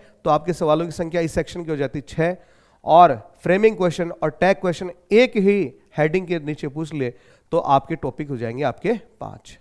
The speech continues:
तो ये आपका ग्रामर सेक्शन रहा इस तरह से। अब ग्रामर सेक्शन के बाद में फिर आपका अगला सेक्शन जो सी है, जिसको हम टेक्स्ट बुक नाम से जानते हैं, ये आपका स्टार्ट हो जाता है। जो टेक्स्ट बुक है आपकी, ये थर्टी सेवन मार्क्स अर्थात सैंतीस नंबर कवर करेंगी,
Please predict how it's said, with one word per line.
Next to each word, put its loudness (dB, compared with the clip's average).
तो -12
ये -2
आपका 0
ग्रामर -4
सेक्शन -8
रहा -4
इस -8
तरह -4
से। -8
अब -8
ग्रामर 2
सेक्शन -4
के -4
बाद 0
में -4
फिर 4
आपका 2
अगला 2
सेक्शन -4
जो -6
सी -2
है, -2
जिसको -6
हम -2
टेक्स्ट 2
बुक -12
नाम 0
से -8
जानते -2
हैं, -4
ये -2
आपका 2
स्टार्ट -2
हो -8
जाता -2
है। -4
जो 0
टेक्स्ट 0
बुक -6
है 2
आपकी, 0
ये -6
थर्टी -2
सेवन -2
मार्क्स 0
अर्थात 0
सैंतीस -6
नंबर -2
कवर -2
करेंगी, -4